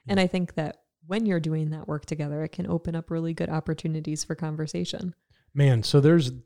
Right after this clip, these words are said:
Speaker 2: this total sidebar, um, and this actually wasn't even in the context of a Christian and, um, more of, like, secular folks. It was,
Speaker 1: Yeah.
Speaker 2: it was a, across, it was with Muslims, but,
Speaker 1: Mm.
Speaker 2: um,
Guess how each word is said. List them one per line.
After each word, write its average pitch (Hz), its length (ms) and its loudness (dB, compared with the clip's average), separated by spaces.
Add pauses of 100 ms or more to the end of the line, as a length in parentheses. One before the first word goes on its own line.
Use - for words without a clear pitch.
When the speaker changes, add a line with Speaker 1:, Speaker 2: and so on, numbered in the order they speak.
Speaker 2:
this 127 260 -6 (100)
total 127 300 0
sidebar, 110 840 -2
um, 113 380 0
and 135 100 4
this 139 160 2
actually 131 300 2
wasn't 117 320 2
even 113 220 0
in 107 100 0
the 107 80 -2
context 110 500 -4
of 107 120 -4
a 107 40 -6
Christian 110 580 -6
and, 107 540 -6 (100)
um, 107 440 -6 (140)
more 104 160 -2
of, 104 80 -4
like, 107 180 -8
secular 113 400 -4
folks. - 300 -8
It 113 60 -4
was, 104 180 -4
Speaker 1:
Yeah. 214 100 -2
Speaker 2:
it 147 140 -2
was 110 160 -2
a, 110 80 -6 (160)
across, 113 500 -6
it 139 80 -6
was 113 160 -2
with 104 160 -4
Muslims, 104 520 -6
but, 117 280 -4
Speaker 1:
Mm. 123 80 0
Speaker 2:
um, 107 340 0